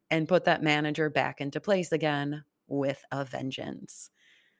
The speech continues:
Vicious cycles of these internalized roles, all responding and reacting to one another. The thing is,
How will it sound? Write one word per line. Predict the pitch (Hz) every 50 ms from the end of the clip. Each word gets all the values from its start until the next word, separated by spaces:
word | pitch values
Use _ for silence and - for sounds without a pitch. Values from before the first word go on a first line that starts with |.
| _ _ _ _ _ _ -
Vicious | 147 147 147 156 190 220 214 - - 254 269 277 -
cycles | - - - - 160 151 143 - 156 143 135 147 - - 180 - - - -
of | 156 151 139
these | 147 156 156 151 - -
internalized | 160 160 160 156 - - 170 170 180 190 202 208 208 208 220 214 - -
roles, | 151 147 143 143 143 - - - - 185 - - - _ _ - _ _ _ _ _ _ -
all | - 170 170 185 196 214 226 226
responding | 202 220 220 214 - - 160 151 151 151 151 151 151 151 147 151 156 - _ -
and | 143 143 147 147
reacting | 143 156 151 139 135 135 139 - - - 139 135 143 139
to | - 151
one | 143 135 131 139
another. | 135 135 139 139 135 - - - - - 160 - _ _ _ _ _ _ _ _ _ _ _ _ _ _ _ _ _ _ _ _ _ _ - _ _ -
The | 190 196
thing | 196 - 339 403 320
is, | 190 131 110 135 131 165 185 - - - -